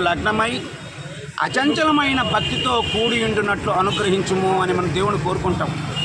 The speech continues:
అయ్యా, నాకు జ్ఞానం తక్కువ,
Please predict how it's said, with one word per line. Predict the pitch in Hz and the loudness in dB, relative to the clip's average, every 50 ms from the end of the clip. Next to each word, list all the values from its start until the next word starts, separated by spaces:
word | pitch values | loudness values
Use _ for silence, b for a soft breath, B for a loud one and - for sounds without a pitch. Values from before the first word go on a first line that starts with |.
| - 156 151 | -2 -2 -2
అయ్యా, | 156 185 208 233 233 202 156 135 - - - - - - - - - - - - - - - 156 | 0 2 2 4 4 2 2 0 -2 -4 -4 -4 -4 -4 -4 -6 -4 -6 -6 -4 -4 -4 0 0
నాకు | 170 185 180 180 190 208 226 247 247 - - - - - - - 226 - - - - | 0 0 0 0 0 0 2 0 0 -2 -2 -4 -4 -4 -2 -2 -2 -2 -2 0 0
జ్ఞానం | 180 202 220 247 262 277 285 277 - | 2 2 2 2 2 2 2 2 0
తక్కువ, | 247 254 240 233 240 | 0 0 0 2 2